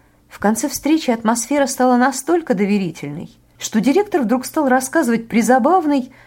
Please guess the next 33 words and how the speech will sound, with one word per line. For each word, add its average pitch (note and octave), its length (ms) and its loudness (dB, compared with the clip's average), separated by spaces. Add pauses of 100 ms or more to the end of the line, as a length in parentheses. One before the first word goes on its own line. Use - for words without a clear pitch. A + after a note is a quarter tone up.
(360)
как - 220 -6
ему G3 200 2
казалось, - 720 -8 (360)
эпизод G#3 480 0
о - 40 -2
походе G#3 400 -2
на G#3 140 0
рыбалку. - 560 -10 (720)
Эмират C#4+ 440 2
увлечённо D4+ 640 2
говорил, C4+ 400 2
чуть A3 200 -6
помогая A3 440 2
себе F3 240 -2
жестами, A3 640 -2 (260)
и G3 80 0
от A3 160 0
собственного A#3+ 480 2
хохота D4+ 460 0
у A3 100 4
него G#3 260 2
на D#4 120 0
глазах C4 400 2
уже G3 180 -2
выступили G3 460 -2
слёзы. - 500 -8 (560)
Оба B3+ 260 4
его B3 160 2
подчинённых C#4 720 0
старательно D4 800 0
покатывались C4 720 -4
со D#3 160 -6
смеху. - 420 -12